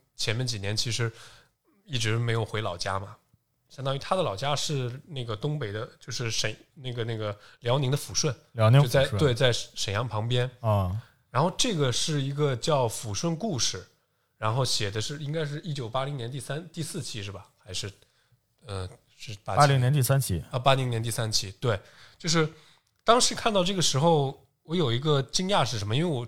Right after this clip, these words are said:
Speaker 1: 之前我们俩都很喜欢一个书，是那个作家赵松老师他的《抚顺故事集》。
Speaker 2: 哦。
Speaker 1: 他写的一个小说，
Speaker 2: 哦。
Speaker 1: 他的短篇小说集吧，这样的，对，非常有意思。然后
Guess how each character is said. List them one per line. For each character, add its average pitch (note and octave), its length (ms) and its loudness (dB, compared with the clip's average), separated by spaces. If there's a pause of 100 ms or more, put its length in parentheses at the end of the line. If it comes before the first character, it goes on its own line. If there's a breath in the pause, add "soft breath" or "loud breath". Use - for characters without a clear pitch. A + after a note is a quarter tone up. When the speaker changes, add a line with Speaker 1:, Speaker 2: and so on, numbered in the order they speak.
(140)
Speaker 1:
之 F3 120 -4
前 C#3 220 0
我 A#2+ 80 0
们 C#3 80 -2
俩 D3 100 4
都 C3+ 120 0
很 C3 120 -2
喜 C#3+ 160 2
欢 G2+ 140 -2
一 A2+ 60 -4
个 C3 80 -2
书， B2+ 240 0
是 A#2+ 240 4 (400 soft breath)
那 B2 160 -2
个 G2+ 360 -2 (120)
作 C#3 180 0
家 A#2+ 260 4
赵 B2+ 220 0
松 D3+ 220 -2
老 F#2 140 -2
师 F#2 360 -4 (320)
他 - 140 -6
的 A2+ 120 0
《抚 G2+ 260 -10
顺 C3 320 0
故 C#3 180 -2
事 - 160 -4
集》。 G2 340 -4 (380)
Speaker 2:
哦。 G2 360 8
Speaker 1:
他 C3 80 2
写 G#2 200 4
的 G2 100 -6
一 G2+ 60 -4
个 G#2+ 60 -2
小 - 220 -2
说， F#2+ 440 -6
Speaker 2:
哦。 G#2+ 320 8
Speaker 1:
他 A#2+ 60 2
的 A#2 60 -2
短 G2+ 160 -4
篇 A#2+ 120 -2
小 A2 100 -2
说 A2+ 100 -4
集 G#2+ 220 -2
吧， G#2+ 160 -2
这 G2+ 80 -6
样 F#2+ 120 -4
的， F#2+ 100 -8
对， G2+ 180 -4 (460 soft breath)
非 F#3+ 180 2
常 D#3 160 8
有 G2+ 140 2
意 A2+ 100 0
思。 - 320 -4
然 C3+ 140 0
后 D#3+ 340 2